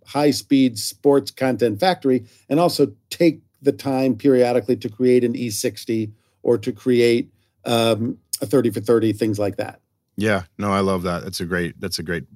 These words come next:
Speaker 2: point to remember.
Speaker 1: And we did, and we certainly did a lot of forgettable things with E S P N the magazine,
Speaker 2: <laughs>
Speaker 1: a-, as well as things that we're super proud of.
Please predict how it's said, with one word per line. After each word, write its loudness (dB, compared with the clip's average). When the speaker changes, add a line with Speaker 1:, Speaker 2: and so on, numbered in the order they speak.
Speaker 2:
point -8
to -6
remember. -4
Speaker 1:
And 6
we 6
did, 4
and 6
we 6
certainly 6
did 6
a 6
lot 4
of 0
forgettable 2
things -2
with 0
E 2
S -2
P -6
N -2
the -4
magazine, -4
Speaker 2:
<laughs> -10
Speaker 1:
a-, 2
as 2
well 6
as 2
things 6
that 6
we're 6
super 2
proud 0
of. -12